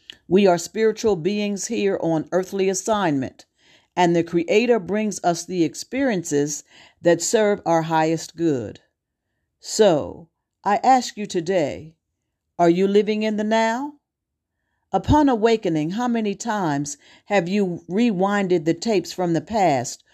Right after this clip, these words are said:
or hoped that your current situation would hurry up and pass so you can experience the future? Be here now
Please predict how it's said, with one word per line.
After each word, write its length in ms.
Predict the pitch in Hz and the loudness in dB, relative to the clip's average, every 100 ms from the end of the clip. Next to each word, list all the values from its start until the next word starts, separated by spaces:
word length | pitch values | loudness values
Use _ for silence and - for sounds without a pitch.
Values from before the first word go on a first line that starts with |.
| _ _ - | _ _ 2
or 200 | 185 185 | 2 4
hoped 340 | 262 247 - | 2 2 2
that 200 | 190 - | -2 0
your 120 | 196 | -2
current 400 | 170 254 214 190 | -2 -4 -4 -4
situation 680 | - 175 185 196 202 - 170 | -8 -6 -2 -2 -2 -4 -2
would 160 | 165 | -2
hurry 340 | 180 220 196 185 | 0 2 2 2
up 200 | 180 180 | 0 -2
and 160 | 156 | -6
pass 560 | 220 208 165 127 123 - _ _ _ _ | -2 2 2 0 -6 -14 _ _ _ _
so 160 | - 220 | -2 2
you 180 | 190 214 | 2 2
can 200 | 240 196 | 2 2
experience 720 | 170 - - 254 202 170 165 | 0 -4 -2 0 2 0 -6
the 100 | 175 | -8
future? 560 | 170 311 302 - 123 - _ _ _ _ _ _ _ _ _ _ _ _ | -2 -2 -2 -6 -10 -14 _ _ _ _ _ _ _ _ _ _ _ _
Be 380 | - 262 254 262 | 2 4 4 0
here 540 | 254 - 233 220 202 196 | -4 -6 -2 0 0 0
now 640 | 170 180 180 127 - - | 0 0 0 0 -6 -14